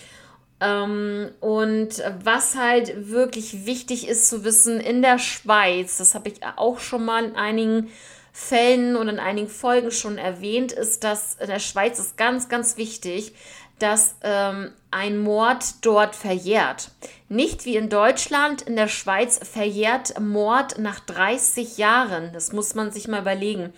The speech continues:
Das heißt, wir haben noch ein bisschen Zeit, aber wir haben nicht mehr so viel Zeit. Denn, äh, wie gesagt, der Mord war neunzehnhundertneunundneunzig. Wir haben jetzt zweitausenddreiundzwanzig.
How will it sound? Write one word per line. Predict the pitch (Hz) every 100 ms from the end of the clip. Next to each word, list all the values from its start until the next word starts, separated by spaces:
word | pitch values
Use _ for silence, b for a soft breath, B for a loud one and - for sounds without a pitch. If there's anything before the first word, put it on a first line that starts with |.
| B B B B
Das | 202 202
heißt, | 214 233 277 - B -
wir | 220 220
haben | 220 254 262 233
noch | 202
ein | 190 190
bisschen | 185 - 185 180
Zeit, | - 214 190 196 285 - - _ _
aber | 202 202 196
wir | 208 202
haben | 208 214 208
nicht | 190 208
mehr | 208
so | 196 190
viel | 185 151
Zeit. | - - - - B B B B B -
Denn, | 214 208 220 214
äh, | 202
wie | 233 226
gesagt, | 226 175 151 151 -
der | 214
Mord | 214 220 233 247 226
war | 226
neunzehnhundertneunundneunzig. | 226 220 214 214 208 202 202 208 247 277 247 208 220 247 - 320 - - B B B
Wir | 196 202
haben | 214 240
jetzt | 233 226 226 - - -
zweitausenddreiundzwanzig. | 196 196 208 233 208 202 196 180 170 175 190 - - 139 - - -